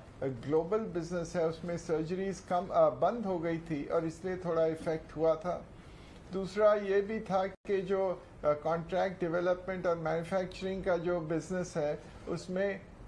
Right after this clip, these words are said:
काफ़ी <clears throat> supply chain के issues हो गए थे और, अ, लोगों का जो lower levels पे, अ, ये turnover भी बढ़ गया था। लेकिन अब मुझे लगता है कि ये सब दिक्कतें पीछे आ रही है।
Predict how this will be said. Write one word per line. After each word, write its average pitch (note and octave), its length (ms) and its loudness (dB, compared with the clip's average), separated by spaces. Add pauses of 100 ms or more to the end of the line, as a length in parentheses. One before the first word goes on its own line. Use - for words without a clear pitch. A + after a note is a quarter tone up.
काफ़ी G#3 600 2 (220)
<clears throat> D#3+ 480 -2
supply F3 460 4
chain G#3+ 340 0
के G#3+ 220 -2
issues G#3 380 -4
हो F#3+ 120 0
गए G3 220 0
थे G3+ 280 -2 (360)
और, E3 260 6
अ, D3+ 340 4
लोगों E3+ 400 2
का F#3+ 240 4
जो F3 400 0 (180)
lower F3+ 320 6
levels F3+ 420 2
पे, F3+ 340 0
अ, D3 380 6
ये D#3+ 320 2
turnover F3 640 2
भी F#3 200 -2
बढ़ D#3+ 220 2
गया D#3+ 280 2
था। - 320 -6 (560)
लेकिन A#3 360 4
अब A3+ 140 6
मुझे A3+ 300 2
लगता A3 480 0
है A3+ 100 4
कि A3+ 140 -6
ये G#3+ 240 4
सब A3 320 0
दिक्कतें G3+ 580 0
पीछे F3 420 -2
आ G3 160 6
रही G3 360 2
है। G3 420 -2